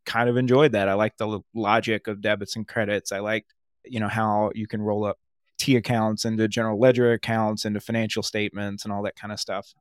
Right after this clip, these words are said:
But I ended up sticking with political science, wound up going to grad school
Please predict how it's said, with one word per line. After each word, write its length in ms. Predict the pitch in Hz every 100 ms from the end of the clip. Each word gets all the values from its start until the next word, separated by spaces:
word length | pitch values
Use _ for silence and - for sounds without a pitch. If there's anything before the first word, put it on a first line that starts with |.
| -
But 420 | 120 143 123 - -
I 160 | 110 120
ended 180 | 120
up 140 | 120 -
sticking 480 | 123 - 117 110 - -
with 320 | 113 110 -
political 300 | 120 110 -
science, 560 | - 139 131 123 117 - _ _ _ -
wound 220 | 117 117
up 140 | 117 117
going 160 | 107
to 60 | 104
grad 320 | 110 107 107
school 360 | - 104 104